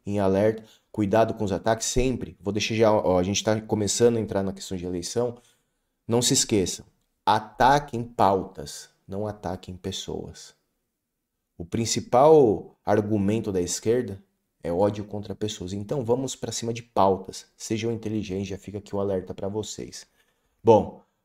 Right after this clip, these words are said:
falando nas perseguições, hoje temos mais um escândalo. Cláudio Dantas traz aqui,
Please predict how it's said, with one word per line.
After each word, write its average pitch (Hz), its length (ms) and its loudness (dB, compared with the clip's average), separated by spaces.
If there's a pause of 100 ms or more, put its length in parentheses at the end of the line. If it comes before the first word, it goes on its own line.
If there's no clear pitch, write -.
(120)
falando 120 880 4 (800)
nas 95 380 -2
perseguições, 104 1200 0 (640)
hoje 104 260 0
temos 107 680 -4 (340)
mais 104 340 -2
um 104 120 -6
escândalo. 87 600 -6 (460)
Cláudio 101 320 2
Dantas 104 480 -2
traz 98 220 -4
aqui, 87 360 -8